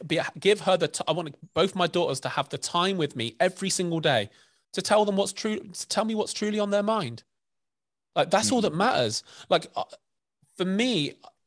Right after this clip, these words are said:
Speaker 1: I could, I li-, I literally le-, leave money on the table by refusing to work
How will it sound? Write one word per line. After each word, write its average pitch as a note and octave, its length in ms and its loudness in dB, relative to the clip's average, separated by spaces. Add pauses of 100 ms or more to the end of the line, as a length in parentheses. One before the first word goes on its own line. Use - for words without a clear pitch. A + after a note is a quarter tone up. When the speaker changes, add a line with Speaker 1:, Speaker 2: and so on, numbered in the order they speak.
Speaker 1:
I G3 140 4
could, B3 240 0
I F3 80 6
li-, G#3+ 280 2
I F#3+ 100 4
literally F#3+ 760 -4
le-, F3 80 -6
leave F3+ 220 -4
money F3+ 240 2
on E3+ 80 0
the D#3+ 80 0
table E3+ 320 0
by C#3 160 2
refusing D3+ 540 -4
to D3 120 0
work C#3+ 440 2